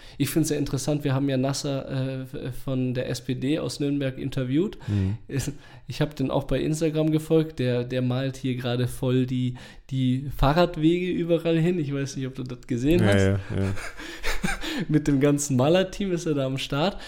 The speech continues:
Speaker 1: und das finde ich auch cool und ich finde auch, dass diese lokalen Interviewpartner uns auch sehr, sehr viel gebracht haben und, äh, auch, äh, d-, es war auch interessant zu sehen, was so in Nürnberg passiert.
Speaker 2: Ja, auch das Interview mit, äh, Miriam.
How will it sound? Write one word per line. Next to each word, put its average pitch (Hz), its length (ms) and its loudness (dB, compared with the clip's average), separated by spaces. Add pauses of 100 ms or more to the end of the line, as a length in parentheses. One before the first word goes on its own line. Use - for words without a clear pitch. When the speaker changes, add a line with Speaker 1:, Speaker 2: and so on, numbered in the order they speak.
(140)
Speaker 1:
und 135 140 -2
das 160 220 0 (100)
finde 170 260 0
ich - 140 -4
auch - 280 -6
cool 196 140 0
und 165 180 -4
ich - 160 -10
finde 160 280 0
auch, 156 140 -2
dass - 180 -6
diese 135 200 -4
lokalen 139 640 -2
Interviewpartner 147 680 -4
uns 143 140 -6
auch 143 200 -4
sehr, 151 260 -2
sehr 147 140 -4
viel 147 360 -4 (340)
gebracht 143 500 -2
haben 160 460 0
und, 147 280 -2
äh, 135 520 -6
auch, - 280 -4 (380)
äh, 143 360 -2
d-, - 300 -10
es - 200 -6
war 147 100 4
auch 156 120 -2
interessant 151 680 -2
zu - 100 -6
sehen, 143 240 -2
was 139 140 -2
so 151 120 0
in 147 100 2
Nürnberg 160 380 2
passiert. - 440 -2
Speaker 2:
Ja, 131 200 2
auch - 80 2
das 95 160 2
Interview 101 340 4
mit, 95 240 0
äh, 92 200 0
Miriam. 95 520 4